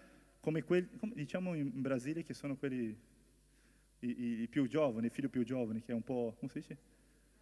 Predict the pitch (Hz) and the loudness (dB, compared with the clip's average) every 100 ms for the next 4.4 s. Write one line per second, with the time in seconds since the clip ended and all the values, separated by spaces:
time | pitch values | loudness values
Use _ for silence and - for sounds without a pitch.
0 | - - - - - 123 131 - 185 120 | -20 -20 -20 -20 -14 -2 -2 4 6 6
1 | 135 233 - - - - - 127 - - | 4 0 -8 -20 -20 -18 -2 -2 -2 -20
2 | - - - - - - - - - - | -20 -20 -20 -20 -20 -20 -20 -20 -20 -20
3 | - - - 160 151 156 147 147 139 120 | -20 -12 -8 -4 -2 -2 -2 -2 -2 -4
4 | - - - | -6 -10 -10